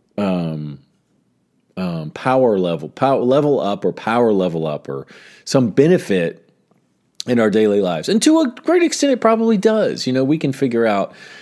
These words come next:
uh, how to make more money or how to, li-, uh, you know, live more easily and easily navigate through some of the more difficult,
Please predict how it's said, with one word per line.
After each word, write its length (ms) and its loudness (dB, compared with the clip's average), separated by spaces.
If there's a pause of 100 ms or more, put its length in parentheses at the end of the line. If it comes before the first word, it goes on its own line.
(380)
uh, 640 2
how 120 2
to 60 2
make 260 0
more 200 0
money 580 2
or 240 -2
how 280 -2
to, 500 -2 (960)
li-, 240 2
uh, 100 -2
you 160 -2
know, 120 0
live 280 4
more 240 2
easily 540 2
and 100 -2
easily 320 -2
navigate 840 -2
through 460 2
some 220 -2
of 60 2
the 60 0
more 140 0
difficult, 640 -6